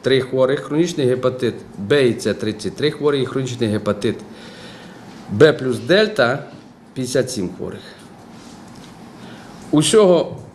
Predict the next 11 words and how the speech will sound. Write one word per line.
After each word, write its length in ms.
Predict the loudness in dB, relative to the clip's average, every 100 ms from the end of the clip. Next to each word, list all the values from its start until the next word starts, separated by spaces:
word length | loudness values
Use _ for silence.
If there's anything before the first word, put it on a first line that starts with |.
| -10
гострих 480 | 0 2 4 4 4
гепатитів 680 | 4 0 0 -2 0 0 0 -4
у 80 | -12
цьому 280 | -4 -2 2
році 260 | 0 0 -2
зареєстровано 880 | 0 0 -2 0 0 2 0 -4 -8 -16 -20 -20 -20 -20 -20 -20 -16 -2
вірусного 400 | 2 2 2 2
гепатиту 520 | 2 0 -2 -4 -2
Б 260 | 0 0 -2 -12 -20 -20 -20 -20 -20 -20 0
двадцять 360 | 2 2 -2 -8
чотири 520 | -8 0 2 2